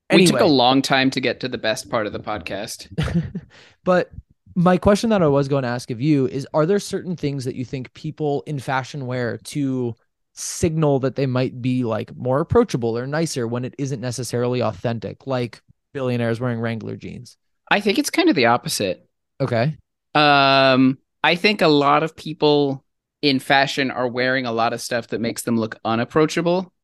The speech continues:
Speaker 2: What would be examples? I guess Rick is kind of like, you know, oh, scary.
Speaker 1: I, so I, not to, to toot my own horn or whatever, I feel like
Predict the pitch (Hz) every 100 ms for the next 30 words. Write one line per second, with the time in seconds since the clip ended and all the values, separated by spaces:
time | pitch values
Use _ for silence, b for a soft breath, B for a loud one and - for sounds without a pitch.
0 | _ _ 185 160 185 190 165 170 139 127
1 | 123 123 120 143 165 190 - 120 139 -
2 | 135 - 120 127 131 147 139 _ 131 113
3 | 107 127 123 113 - 123 123 147 147 -
4 | _ _ _ - 202 202 226 - - 185
5 | 185 208 214 202 175 - _ _ _ -
6 | 165 160 - - 160 139 _ _ - 156
7 | 131 123 - 175 156 147 139 131 131 127
8 | 120 117 117 127 135 - 160 165 165 151
9 | 147